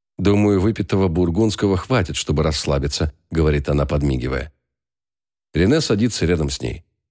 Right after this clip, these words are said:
Аделя и Менелик тоже подходят. Им любопытно понаблюдать за экспериментом.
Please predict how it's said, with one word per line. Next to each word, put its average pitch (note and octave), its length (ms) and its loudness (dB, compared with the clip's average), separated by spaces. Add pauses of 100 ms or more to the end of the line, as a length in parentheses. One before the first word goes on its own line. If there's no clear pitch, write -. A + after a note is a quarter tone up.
(240)
Аделя F#2+ 460 2
и F2+ 80 2
Менелик A#2 460 2
тоже B2+ 300 2
подходят. F#2+ 540 0 (340)
Им A2 140 4
любопытно A2 540 2
понаблюдать G2 600 2
за F#2 160 0
экспериментом. F2 840 -2